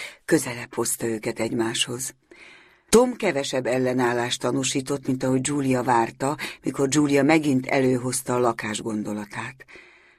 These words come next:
Úgy látszik, kibékülésük után, miután visszavette Giulia ajándékait, és beleegyezett, hogy elfelejtkezik a pénzről, amit kölcsön kapott,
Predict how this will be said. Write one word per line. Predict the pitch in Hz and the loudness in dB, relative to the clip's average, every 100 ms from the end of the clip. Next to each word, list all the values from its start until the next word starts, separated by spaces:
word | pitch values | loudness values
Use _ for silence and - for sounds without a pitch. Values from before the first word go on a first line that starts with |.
| _ _ - | _ _ 0
Úgy | 294 | 2
látszik, | 170 147 - 240 | 4 0 -2 -8
kibékülésük | - 175 143 131 131 127 117 - - | -4 0 2 0 0 -2 0 -4 -4
után, | 180 - 196 | -6 -2 0
miután | 175 156 - 123 | 2 2 0 0
visszavette | 147 165 - 131 127 131 | 0 0 2 2 0 -2
Giulia | 123 147 139 135 - | -2 0 0 0 2
ajándékait, | 135 143 143 156 151 156 165 - | 2 2 2 0 0 0 0 0
és | 123 | -4
beleegyezett, | 139 131 120 120 127 120 120 - | 2 4 4 2 0 -2 -4 -8
hogy | 123 | -4
elfelejtkezik | 139 135 131 123 127 - 123 135 | 0 0 0 -2 -4 -4 -4 -2
a | 117 | -4
pénzről, | - 139 139 135 139 | 0 2 2 2 2
amit | 123 123 - | 2 -2 -4
kölcsön | 135 131 131 143 | 0 0 0 -2
kapott, | 139 139 165 | -4 -2 -2